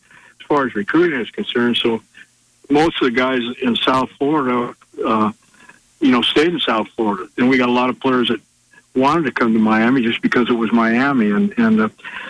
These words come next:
control, controlling the players wasn't that hard. They just wanted to win. Uh, if they knew you were gonna teach them how to be successful, they listened. And I, it was, it was the greatest six years I had in my life coaching. I, it was really fun. And,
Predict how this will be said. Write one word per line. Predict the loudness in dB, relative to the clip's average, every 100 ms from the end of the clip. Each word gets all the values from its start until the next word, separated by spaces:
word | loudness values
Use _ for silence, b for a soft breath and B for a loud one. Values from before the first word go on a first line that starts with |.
| B B B -10 -10 0
control, | 2 2 2 0 -2 -6 -8
controlling | -6 -2 -2 -2
the | -2
players | -2 -2
wasn't | -2 -4 -2
that | -4 -2
hard. | 0 0
They | 2
just | 0 0
wanted | 0 0 0
to | 0
win. | 0 0 -2 -6 _
Uh, | -6 -4 -6 B B _ _ -6
if | -2
they | 2 2
knew | 2 0
you | 0
were | -2
gonna | -2
teach | -2 -2 -2
them | -2
how | 0
to | 0 -4 -6 -2
be | 0
successful, | 0 0 0 0 -2 -2 -2 -6 -4
they | 0
listened. | 2 0 0 0 2
And | 2 -2
I, |
it | -4 -8 -14 -4
was, | -2 0
it | 0
was | 0
the | 2
greatest | 2 0 -2
six | -2 -2
years | 0 0 -2
I | -2
had | -2 -2
in |
my | -2 -2
life | -2 -2 -4
coaching. | -4 -4 -4 -14 _ -10
I, | -4
it | -2 -2 0
was | -2 2
really | 2 2
fun. | -2 -2 0
And, | 0